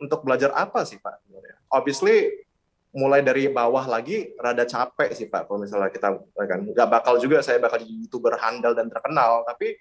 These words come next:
there's nothing wrong buat saya mikir, "Hmm, gimana ya biar jadi lebih baik dan bisa berbicara dengan baik dan lain-lain," sih. Itu sih, Pak. Em, dan memang I think genetically memang ada orang yang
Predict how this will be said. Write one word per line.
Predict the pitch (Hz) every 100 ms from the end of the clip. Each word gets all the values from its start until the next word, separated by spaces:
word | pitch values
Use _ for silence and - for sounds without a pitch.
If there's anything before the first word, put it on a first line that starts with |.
| _ _ _
there's | - 139
nothing | 135 - 226
wrong | 135 143 160
buat | 123
saya | 143 143
mikir, | 135 131
"Hmm, | 127 156 123
gimana | 117 185
ya | 131 104
biar | 104 101
jadi | 110 110 107
lebih | 107 110 101
baik | 98 110
dan | 107 101
bisa | - 104
berbicara | 101 107 104 104
dengan | 101 101
baik | 98 101
dan | 101 98
lain-lain," | 101 104 120
sih. | - _ _ -
Itu | 147 196
sih, | 139
Pak. | 98 - - _ _ -
Em, | 101 98 98 - - _ _ - -
dan | 143 127 110
memang | 135 156 190 - -
I | 131
think | - 190
genetically | - 120 117 120 175
memang | 151 120 117
ada | 117
orang | 110 113 160
yang | 139 117